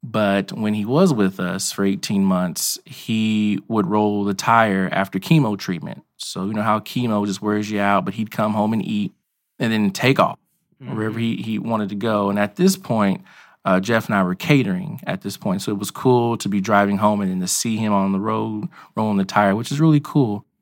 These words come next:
Speaker 1: But when he passed away, I got all of his belongings, including the tire. And so I started to roll it myself, raise money for nonprofits. It's a really good, really good thing I was doing. Um, for, and then created a documentary,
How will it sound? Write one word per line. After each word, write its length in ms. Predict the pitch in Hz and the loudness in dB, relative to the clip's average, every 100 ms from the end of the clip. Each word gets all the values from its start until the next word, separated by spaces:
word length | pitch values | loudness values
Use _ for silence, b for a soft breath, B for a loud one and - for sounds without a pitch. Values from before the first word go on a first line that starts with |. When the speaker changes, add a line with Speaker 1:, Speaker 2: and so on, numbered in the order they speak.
| _ _ _ _ - | _ _ _ _ -6
Speaker 1:
But 300 | 113 107 98 | 2 4 4
when 100 | 104 | 2
he 60 | |
passed 420 | 101 143 113 107 | 2 4 4 2
away, 380 | 104 147 170 123 | 0 4 6 4
I 80 | 104 | 2
got 100 | 98 | 2
all 160 | 98 104 | 2 2
of 80 | |
his 120 | 107 104 | 0 -4
belongings, 600 | 104 107 104 101 95 98 | 2 6 6 6 2 0
including 320 | 95 110 101 | -4 -2 -2
the 100 | 90 | 0
tire. 520 | - 123 101 95 82 | 2 2 2 -4 -10
And 260 | - 101 98 | -8 -6 -4
so 480 | - 95 92 92 - | -4 -2 -2 -2 -2
I 320 | - 104 107 | 2 4 4
started 480 | 110 - 95 90 95 | 0 2 2 2 -2
to 80 | - | -8
roll 240 | 90 95 - | -8 -8 -6
it 60 | |
myself, 600 | 95 95 - 123 117 120 - _ _ _ _ | -4 -4 -2 -2 -2 -6 -12 _ _ _ _
raise 280 | - 156 135 | 4 6 6
money 220 | 127 117 | 2 0
for 160 | 110 113 | 0 0
nonprofits. 800 | 101 95 95 101 95 95 98 - | 2 2 0 2 2 2 -6 -6
It's 140 | 101 | -8
a 40 | 107 | -6
really 140 | 104 | -6
good, 380 | 98 101 - 113 | -4 -4 -6 -8
really 260 | 107 117 | -4 -4
good 180 | 104 110 | -2 -4
thing 240 | - 107 101 | -2 0 2
I 60 | |
was 160 | 98 98 | 0 -2
doing. 500 | 104 101 98 98 - | 0 2 2 2 0
Um, 580 | 98 98 95 95 98 - _ | 0 0 0 -2 -6 -12 _
for, 200 | - 113 | -4 -4
and 120 | - 110 | -4 -6
then 100 | 110 | -6
created 320 | 113 113 107 | -4 -4 -2
a 40 | |
documentary, 840 | 101 101 98 110 107 104 104 104 | 2 2 2 -2 0 0 -2 -4